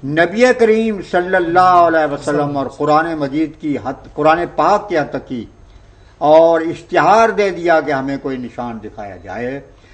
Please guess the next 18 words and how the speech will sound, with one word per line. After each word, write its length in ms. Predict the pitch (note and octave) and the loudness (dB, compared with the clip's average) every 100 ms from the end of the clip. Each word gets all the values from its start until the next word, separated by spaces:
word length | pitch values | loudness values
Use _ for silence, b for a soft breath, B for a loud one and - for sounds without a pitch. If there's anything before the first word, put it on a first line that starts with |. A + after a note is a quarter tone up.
| b | b
तो 60 | G3 | -2
इसके 360 | G3+ F#3+ - F3+ | -2 0 -2 0
जवाब 460 | D3 C#3+ D3 F#3 F#3+ | 0 4 4 4 0
में 240 | G3+ G#3 | -4 -2
अल्लाह 240 | F#3+ E3 D#3+ | -2 -2 0
ताला 280 | D3+ D3+ D3 | 0 0 -2
के 180 | D3+ C3 | -4 -4
मामूर 480 | A#2+ A#2+ B2 D3 | -6 -6 -4 -4
के 120 | D3 C3 | -4 -8
ज़रिए 260 | A#2+ A#2 A#2 | -8 -8 -10
पेशगोई 460 | A#2+ G2 G2 B2 | -8 -10 -8 -10
फरमाई। 500 | A2+ B2 B2 C3+ D#3 D#3 b b b b b b | -8 -8 -4 -4 -4 -10 b b b b b b
अल्लाह 200 | D3+ D#3 | -2 0
ताला 400 | D3+ D3 D#3+ E3+ D#3+ D#3+ - - b b - | 2 2 4 2 0 -6 -18 -20 b b 0
इस 260 | G3+ G#3 - | 2 2 0
पेशगोई 560 | G3 G3 D3 E3+ A3 B3+ | -2 -2 -2 0 2 2
के 120 | B3 | 0
मुताबिक, 580 | A#3 A3+ E3+ D#3 C#3+ - | 0 0 0 2 -2 -6